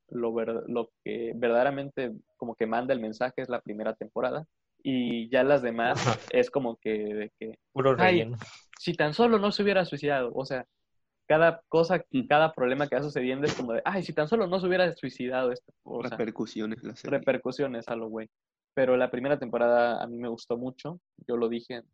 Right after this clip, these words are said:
Speaker 1: en su momento cuando la vi, me, me encantó la primera temporada. Eh, bueno, sí les recomiendo verla. Y lo que les decía, este problema de que luego se empezó a romantizar todo esto y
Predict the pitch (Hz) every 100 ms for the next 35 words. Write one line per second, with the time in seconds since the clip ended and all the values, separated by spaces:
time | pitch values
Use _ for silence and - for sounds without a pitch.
0 | _ 113 - 117 110 113 120 123 107 117
1 | 113 127 120 117 107 113 117 - 107 -
2 | 117 - 117 113 113 123 143 196 _ _
3 | _ _ _ _ _ _ - 131 127 123
4 | 120 117 _ _ _ _ _ _ _ _
5 | _ _ _ _ _ _ _ _ _ 131
6 | 120 113 _ _ _ _ _ _ _ _
7 | - 190 220 147 - 123 120 113 123 -
8 | _ _ _ _ _ _ _ _ _ _
9 | _ _ _ _ 147 139 135 131 127 127
10 | 127 135 131 127 147 147 113 _ _ _
11 | _ _ _ _ - - 175 175 127 120
12 | 113 117 120 139 117 107 110 110 113 120
13 | 110 - 123 110 113 120 117 131 110 104
14 | 113 - 110 113 - 113 107 113 110 -
15 | 131 107